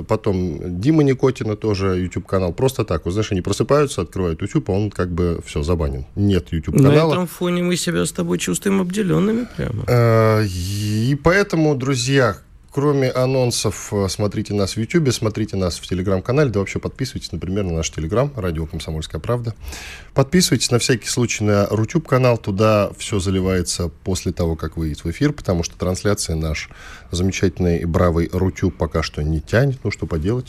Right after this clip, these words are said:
Speaker 1: мы будем стремиться к прекрасному. Итак, ну все, все самое важное сказал, да, можем
Speaker 2: Мгм.
Speaker 1: начинать, соответственно. Давай начнем с Артемовска, Бахмут, он же Бахмут. Наши, кстати, федеральные каналы, сейчас вот я проходил мимо, видел, пишут, что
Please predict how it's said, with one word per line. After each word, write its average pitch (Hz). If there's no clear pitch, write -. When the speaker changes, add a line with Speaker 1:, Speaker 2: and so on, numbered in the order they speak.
Speaker 1:
мы 95
будем 80
стремиться 98
к -
прекрасному. 78
Итак, 147
ну 156
все, 170
все 156
самое 123
важное 110
сказал, 143
да, 117
можем 104
Speaker 2:
Мгм. 123
Speaker 1:
начинать, 90
соответственно. 80
Давай 151
начнем 156
с -
Артемовска, 151
Бахмут, 107
он 92
же 87
Бахмут. 107
Наши, 113
кстати, 101
федеральные 120
каналы, 143
сейчас -
вот 98
я 98
проходил 117
мимо, 98
видел, 98
пишут, 113
что 95